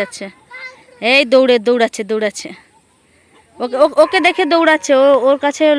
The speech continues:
লোক আছে তো, ওর জন্য ওকে দেখে দৌড়াচ্ছে। কত গরু দেখো গাইস, কত গরু। আমাদের এখানে এরকমই খুব সুন্দর লাগে এই জায়গাটা। হ্যাঁ, কোনটা পাখি? ওটা একটা জ্বালানি কাঠ, একটা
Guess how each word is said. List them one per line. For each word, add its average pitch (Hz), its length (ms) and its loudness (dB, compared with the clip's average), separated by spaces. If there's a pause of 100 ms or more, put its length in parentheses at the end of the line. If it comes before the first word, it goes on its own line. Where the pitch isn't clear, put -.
লোক 277 200 4
আছে 294 220 -6
তো, 480 40 0 (100)
ওর 247 160 0
জন্য 254 200 -4
ওকে 233 160 -8
দেখে 240 140 -8 (100)
দৌড়াচ্ছে। 190 460 -10 (760)
কত 262 300 -6 (140)
গরু 262 160 -2 (100)
দেখো 220 220 -6
গাইস, 202 200 -8 (160)
কত - 280 -12 (120)
গরু। 220 120 -6 (120)
আমাদের 240 320 -2
এখানে 277 340 -4 (160)
এরকমই 196 520 -6 (720)
খুব 349 140 -6 (100)
সুন্দর 285 280 0 (100)
লাগে 233 200 -2
এই 214 80 -8
জায়গাটা। 220 260 -4 (100)
হ্যাঁ, 302 220 -2 (2500)
কোনটা 381 480 -6
পাখি? 320 340 -6 (1160)
ওটা 269 220 -4
একটা - 140 -10 (140)
জ্বালানি 277 440 0 (120)
কাঠ, 226 220 -2 (100)
একটা 240 160 -16